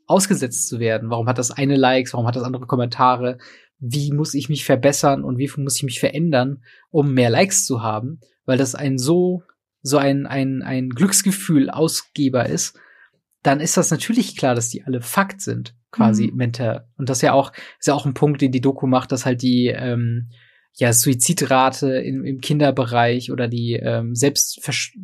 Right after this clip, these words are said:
Speaker 1: äh, Selbstverstümmelung, Selbstverletzungsrate so dermaßen hochgegangen ist seit zweitausendzehn. Ich glaub, um, um hundertfünfzig Prozent in Amerika. Und das ist halt, das sind so die Auswirkungen dann davon. Und ich find's halt auch interessant,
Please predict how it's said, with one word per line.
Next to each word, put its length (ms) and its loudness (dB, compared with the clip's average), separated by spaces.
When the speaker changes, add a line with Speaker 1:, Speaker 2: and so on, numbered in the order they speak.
Speaker 1:
äh, 260 -6
Selbstverstümmelung, 800 0
Selbstverletzungsrate 1200 0
so 180 0
dermaßen 640 4
hochgegangen 400 -2
ist 120 -4
seit 180 2
zweitausendzehn. 800 0
Ich 100 -6
glaub, 160 -4
um, 180 -6
um 380 -8
hundertfünfzig 560 -6
Prozent 380 -6
in 80 -6
Amerika. 500 -2
Und 80 2
das 140 4
ist 120 0
halt, 320 2
das 260 4
sind 140 6
so 80 2
die 140 2
Auswirkungen 760 0
dann 160 -10
davon. 380 -14
Und 120 -10
ich 80 -10
find's 200 -2
halt 180 4
auch 100 -2
interessant, 600 -2